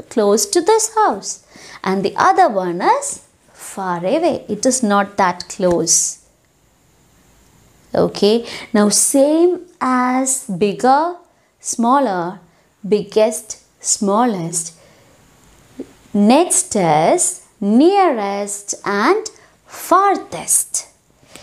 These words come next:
If there are more than two, we will say that the one which is very close by is nearest to that,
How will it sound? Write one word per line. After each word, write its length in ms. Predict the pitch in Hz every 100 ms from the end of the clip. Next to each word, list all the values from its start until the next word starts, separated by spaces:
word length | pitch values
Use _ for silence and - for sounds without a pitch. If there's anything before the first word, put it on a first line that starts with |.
| - -
If 460 | 262 285 - -
there 320 | 233 214 208
are 420 | 196 233 311 311 233
more 440 | 196 190 190 190
than 440 | 185 180 175 170
two, 760 | 170 277 294 226 170 226 466 - - _ _ _ _ _ _ _ _ - - 214
we 160 | 220 220
will 320 | 262 403 415
say 380 | - - 269 262
that 500 | 220 196 190 190 - - - - _ -
the 120 | 311
one 560 | 226 285 381 294 247
which 200 | 247 285
is 180 | 349 -
very 600 | 196 202 285 294 320 339 339
close 440 | 302 277 247 220 180
by 420 | 175 170 147 - _ _ _ _ _ _ _ _ _
is 320 | 226 233 214 - _ _
nearest 960 | 214 226 359 427 427 381 285 240 - - 233
to 80 | 220
that, 480 | 185 170 160 -